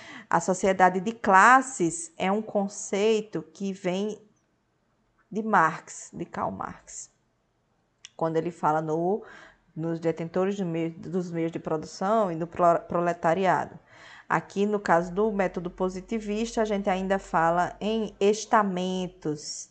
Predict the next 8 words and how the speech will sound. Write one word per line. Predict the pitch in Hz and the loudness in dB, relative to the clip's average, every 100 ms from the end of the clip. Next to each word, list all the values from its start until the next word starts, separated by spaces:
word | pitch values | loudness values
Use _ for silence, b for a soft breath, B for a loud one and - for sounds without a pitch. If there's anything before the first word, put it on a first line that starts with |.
| _ _ _ | _ _ _
tá? | 156 165 202 202 b b b b b | -2 -2 -4 -8 b b b b b
Sociedade | - 165 - 185 180 170 170 180 190 202 202 - | -6 -6 -2 -2 0 4 6 6 4 0 -8 -6
de | 185 | -6
castas. | - - 180 185 180 165 - - 156 135 - - - _ _ _ _ _ - | -6 -2 2 6 4 2 -4 -4 -4 -4 -10 -16 -18 _ _ _ _ _ -6
É | - | 0
uma, | 190 196 - | 4 4 2
é | 180 | 0
uma | 190 196 208 202 208 180 | -2 0 2 2 2 -2